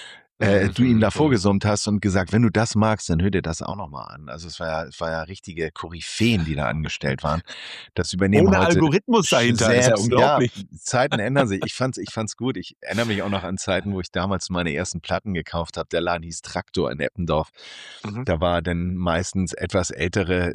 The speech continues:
Speaker 1: sehr attraktive, ähm, Mädels aus der höheren Stufe und man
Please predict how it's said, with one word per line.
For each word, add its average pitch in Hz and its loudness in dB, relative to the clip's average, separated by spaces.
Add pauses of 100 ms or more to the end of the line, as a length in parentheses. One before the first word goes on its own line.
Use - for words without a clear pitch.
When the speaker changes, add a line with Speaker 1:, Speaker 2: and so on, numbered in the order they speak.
Speaker 1:
sehr 87 2
attraktive, 90 -2
ähm, 82 -4
Mädels 92 2
aus 90 -2
der 82 2
höheren 87 2
Stufe 90 -4
und 90 -10
man 87 -6